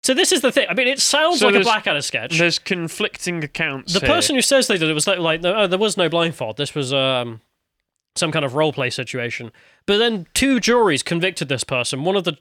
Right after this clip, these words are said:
Speaker 1: verdicts was overturned, but then the other jury also convicted them. So, I, I, <laughs> I just don't know what to say. Presumably, it is true. The person who said, "Yeah, I was blindfolded for two years whilst we went into my friend's flat and had sex, and I had no questions about it."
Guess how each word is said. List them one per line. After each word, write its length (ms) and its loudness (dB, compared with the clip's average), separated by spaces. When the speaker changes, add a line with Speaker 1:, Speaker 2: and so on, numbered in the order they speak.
Speaker 1:
verdicts 400 -2
was 100 -2
overturned, 460 -2
but 80 -8
then 100 -4
the 80 0
other 140 0
jury 320 -2
also 200 -4
convicted 380 -8
them. 160 -10
So, 420 0
I, 180 -2
I, 1000 -2
<laughs> 80 -14
I 80 -6
just 140 -4
don't 100 0
know 40 0
what 120 -2
to 80 -6
say. 240 0
Presumably, 680 0
it 80 -2
is 160 0
true. 300 -2
The 80 -4
person 280 -2
who 40 -2
said, 240 -2
"Yeah, 160 0
I 20 -2
was 120 -4
blindfolded 360 -2
for 60 -12
two 140 -4
years 280 -6
whilst 180 -6
we 60 -8
went 220 -4
into 180 -20
my 80 -8
friend's 280 -10
flat 280 -4
and 140 -12
had 140 -6
sex, 300 -4
and 60 -4
I 40 -4
had 60 -6
no 120 -2
questions 360 -4
about 160 -2
it." 80 -4